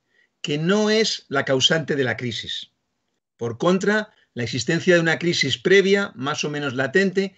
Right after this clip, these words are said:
que conecta directamente con aquella que había estallado en dos mil siete, dos mil ocho, digamos, eh, eh, rechazando toda ilusión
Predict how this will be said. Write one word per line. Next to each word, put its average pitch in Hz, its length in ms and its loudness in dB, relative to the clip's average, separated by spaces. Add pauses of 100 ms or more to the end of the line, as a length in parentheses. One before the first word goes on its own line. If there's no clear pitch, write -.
(260)
que - 140 -6
conecta 185 460 0
directamente 175 680 0
con 127 140 -2
aquella 151 280 -2
que 156 60 -4
había 151 160 2
estallado 156 360 0
en 143 60 -2
dos 131 140 -2
mil 139 120 -2
siete, 143 260 0
dos 135 140 4
mil 139 160 2
ocho, 180 420 2 (440)
digamos, 131 440 0
eh, 107 880 -8
eh, 110 240 -8
rechazando 143 720 2
toda 147 200 2
ilusión 147 640 -2